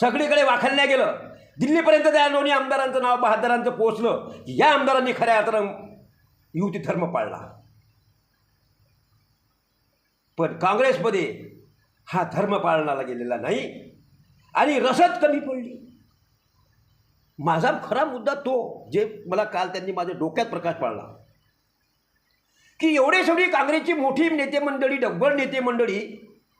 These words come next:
महायुती, महाविकास आघाडीमध्ये असताना किंवा ज्या पक्षाने त्यांना उमेदवारी बहाल केली, त्या उद्धव बाळासाहेब ठाकरे यांनी तरी कमीत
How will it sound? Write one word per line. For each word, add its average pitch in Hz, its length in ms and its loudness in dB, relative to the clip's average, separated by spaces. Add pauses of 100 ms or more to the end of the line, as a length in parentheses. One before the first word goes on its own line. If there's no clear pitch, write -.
महायुती, 233 480 0
महाविकास 202 760 0
आघाडीमध्ये 208 400 2
असताना 190 760 0 (1300)
किंवा 339 440 6 (800)
ज्या 262 180 2
पक्षाने 311 460 2
त्यांना 320 200 4
उमेदवारी 294 400 2
बहाल 233 260 2
केली, 202 600 -8 (640)
त्या 320 80 4
उद्धव 233 440 4
बाळासाहेब 254 340 2
ठाकरे 214 340 0
यांनी 220 300 -2
तरी 240 140 0
कमीत 233 300 -2